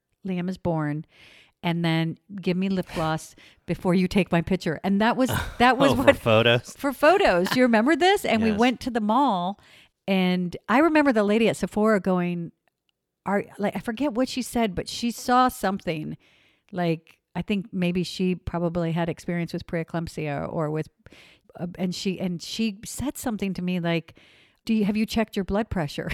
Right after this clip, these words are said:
Speaker 1: <laughs> Like, I remember that. And I went and checked my blood pressure. Do you remember? And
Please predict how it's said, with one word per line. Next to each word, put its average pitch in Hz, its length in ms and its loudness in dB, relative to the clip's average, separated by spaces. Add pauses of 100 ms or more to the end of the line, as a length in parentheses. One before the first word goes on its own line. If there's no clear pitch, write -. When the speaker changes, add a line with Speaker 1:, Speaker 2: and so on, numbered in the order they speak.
(120)
Speaker 1:
<laughs> - 140 -18
Like, 247 240 -8
I 233 60 2
remember 262 440 0
that. - 360 -4 (520)
And 196 380 0 (120)
I 202 120 0
went 240 180 0
and 233 100 -6
checked 240 200 -4
my 214 80 -2
blood 220 240 0
pressure. 185 320 0
Do 175 100 -4
you 196 60 -2
remember? 190 340 -2
And 190 340 0